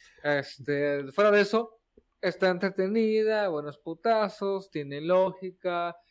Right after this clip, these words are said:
Sí, los pedacitos donde, donde se pone así como que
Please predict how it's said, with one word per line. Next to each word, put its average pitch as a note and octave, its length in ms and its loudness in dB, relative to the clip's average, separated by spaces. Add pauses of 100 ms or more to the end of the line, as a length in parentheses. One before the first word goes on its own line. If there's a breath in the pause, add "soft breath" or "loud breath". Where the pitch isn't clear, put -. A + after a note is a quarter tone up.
(160 soft breath)
Sí, G#3+ 580 0
los G3+ 180 2
pedacitos D#3+ 440 0
donde, D3 400 -4 (300)
donde C#3 400 -2
se C#3+ 140 -8
pone D#3 260 -4
así D#3+ 200 -4
como E3 300 -6
que C3 420 -8